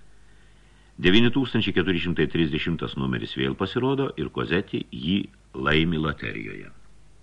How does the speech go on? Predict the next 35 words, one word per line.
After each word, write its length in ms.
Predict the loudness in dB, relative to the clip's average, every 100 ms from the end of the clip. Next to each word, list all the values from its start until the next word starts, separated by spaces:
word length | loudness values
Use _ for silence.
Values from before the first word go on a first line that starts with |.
| -20 -20 -20 -20 -20 -20 _ -12
Žanas 540 | 4 8 10 8 4 0
Valžanas 720 | 0 0 2 2 2 0 -2
nebuvo 480 | 0 2 2 -2 -4
miręs. 460 | -6 -8 -10 -12 -16 -20 -20 -20 -20 -20 -20 -20 -20 -20 -4 6
Krisdamas 400 | 6 8 4 4
į 80 | 4
jūrą, 240 | 6 6 4
arba 160 | 2 0
teisingiau 420 | 0 2 2 2
šokdamas 560 | 2 2 2 -2 -4 -6
į 100 | -4
ją, 100 | -4 -6
kaip 100 | -6
matėme, 460 | -2 -2 -4 -4 -2
jis 80 |
buvo 240 | 0 0 4
be 100 | 4
grandinių. 560 | 6 6 4 0 -2 -4 -6 -6 -6 -8 -8 -10 -12 2
Jis 240 | 4 6
nuplaukė 480 | 4 4 4 4 4
po 160 | 4 4
vandeniu 480 | 4 4 2 2 2
iki 80 |
stovinčio 640 | -2 2 4 4 0 0 2
reide 320 | 2 2 2
laivo, 400 | 4 4 2 -2
prie 160 | -4 -4
kurio 320 | -2 -2 -2
buvo 300 | -2 -4 -4
pririšta 480 | -6 -6 -6 -4 -2
valtis. 540 | 0 -2 -2 -8 -8
Valtyje 540 | 0 2 2 0 -2 -2
įsislapstė 640 | -4 -4 -2 -2 -4 -6
iki 160 | -4 -4
vakaro. 480 | -4 -6 -8 -12